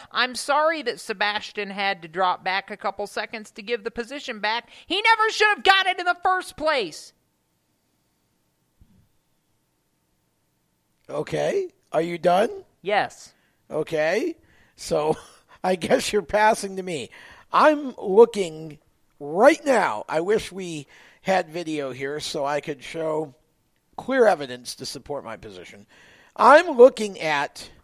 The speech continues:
Speaker 2: the pass, and I freeze framed it right where he got as far over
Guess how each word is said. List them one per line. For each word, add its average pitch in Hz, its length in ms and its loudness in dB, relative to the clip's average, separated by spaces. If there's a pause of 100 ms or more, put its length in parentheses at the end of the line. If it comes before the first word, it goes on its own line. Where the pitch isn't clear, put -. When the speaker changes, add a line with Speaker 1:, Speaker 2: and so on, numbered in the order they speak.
(380)
Speaker 2:
the - 120 -6
pass, - 640 -2
and 147 160 -4
I 151 220 0
freeze 311 480 0
framed 185 400 -4
it 170 160 -4 (1000)
right 202 600 2 (260)
where 196 720 2
he 175 680 -4 (960)
got 170 280 4
as 151 180 -8
far 254 720 8 (340)
over 202 680 4